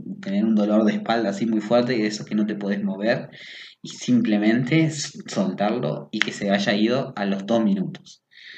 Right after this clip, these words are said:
Y simplemente dejar de resistir. Uno por él está enojado y triste, primero porque no quiere soltar la ira, no quiere seguir estando enojado,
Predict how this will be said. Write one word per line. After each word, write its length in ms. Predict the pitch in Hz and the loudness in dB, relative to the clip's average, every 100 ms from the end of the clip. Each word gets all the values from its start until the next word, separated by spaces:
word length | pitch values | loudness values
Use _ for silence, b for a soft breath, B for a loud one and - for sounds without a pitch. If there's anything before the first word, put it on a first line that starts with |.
| B B B | B B B
Y 80 | - | -14
simplemente 580 | - 170 175 165 165 165 | -6 -2 4 6 6 6
dejar 360 | 143 - 147 147 | 2 4 4 4
de 100 | 117 | 2
resistir. 520 | 104 - - - - _ _ _ _ _ _ _ B B B B - | -2 -6 -10 -14 -14 _ _ _ _ _ _ _ B B B B -2
Uno 300 | 123 135 139 | 2 2 2
por 120 | 117 | 2
él 100 | 117 | 0
está 180 | 117 131 | 0 0
enojado 560 | 117 - 147 151 151 | 0 4 8 8 8
y 140 | 117 107 | 2 2
triste, 340 | 135 147 - | 0 2 0
primero 360 | 120 113 139 156 | 0 2 2 2
porque 180 | 117 | 2
no 160 | 107 113 | 2 2
quiere 200 | - 147 | 0 0
soltar 360 | - 110 107 107 | 2 0 2 2
la 160 | 98 | 4
ira, 420 | 98 98 113 - - _ _ _ _ | 2 2 0 -4 -8 _ _ _ _
no 240 | 101 101 - | -8 -8 -2
quiere 240 | 113 107 | 0 2
seguir 320 | 104 95 127 | 0 0 2
estando 360 | 135 120 110 107 | 2 2 0 2
enojado, 680 | 101 101 104 104 143 147 | 0 0 -2 -2 -6 -10